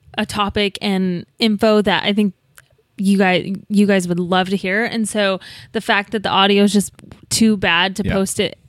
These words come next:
Speaker 1: right now.
Speaker 2: Kinda
Speaker 1: Um,
Speaker 2: heartbreaking, but it's also very, uh, uplifting because it tells me we get to do it again and we get to go down and sit and, like, actually spend some time.
Speaker 1: Yeah.
Speaker 2: Everything
Speaker 1: But
Speaker 2: happens for a reason,
Speaker 1: yes.
Speaker 2: and things that don't happen also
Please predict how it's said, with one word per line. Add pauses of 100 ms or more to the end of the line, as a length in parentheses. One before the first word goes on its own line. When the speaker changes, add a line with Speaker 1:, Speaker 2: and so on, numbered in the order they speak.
Speaker 1:
right
now. (380)
Speaker 2:
Kinda
Speaker 1:
Um,
Speaker 2:
heartbreaking,
but
it's
also
very, (440)
uh,
uplifting
because
it
tells
me
we
get
to
do
it
again
and
we
get
to
go
down
and
sit (160)
and,
like, (540)
actually
spend
some
time.
Speaker 1:
Yeah. (120)
Speaker 2:
Everything
Speaker 1:
But
Speaker 2:
happens
for
a
reason,
Speaker 1:
yes.
Speaker 2:
and (400)
things
that
don't
happen
also